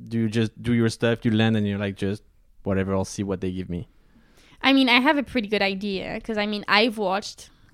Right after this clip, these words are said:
Speaker 2: a lot of jumps and
Speaker 1: Mm-hmm.
Speaker 2: I've seen a lot of scores given.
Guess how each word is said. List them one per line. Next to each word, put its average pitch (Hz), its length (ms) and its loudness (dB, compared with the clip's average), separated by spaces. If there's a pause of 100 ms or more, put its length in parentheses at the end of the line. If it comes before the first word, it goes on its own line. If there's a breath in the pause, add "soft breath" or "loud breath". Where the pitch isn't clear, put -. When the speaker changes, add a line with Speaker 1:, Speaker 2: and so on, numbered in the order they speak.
(180)
Speaker 2:
a 208 120 2
lot 190 360 4
of 208 80 0
jumps 262 420 0
and - 100 2
Speaker 1:
Mm-hmm. 208 120 4
Speaker 2:
I've 202 360 0
seen 214 300 -6
a 208 100 -4
lot 208 180 0
of 220 60 -4
scores - 380 -4
given. 254 300 0